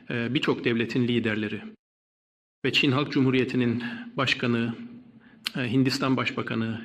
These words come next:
e, e, Brezilya ve, e, Güney Afrika Cumhuriyeti'nin başkanları, e, bu konuyla ilgileniyorlar.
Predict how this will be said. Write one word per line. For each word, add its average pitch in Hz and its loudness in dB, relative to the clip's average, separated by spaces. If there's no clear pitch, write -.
e, 131 -2
e, 117 -4
Brezilya 113 2
ve, 147 6
e, 127 2
Güney 143 4
Afrika 139 2
Cumhuriyeti'nin 117 2
başkanları, 110 -2
e, 131 -4
bu 143 0
konuyla 127 4
ilgileniyorlar. 117 0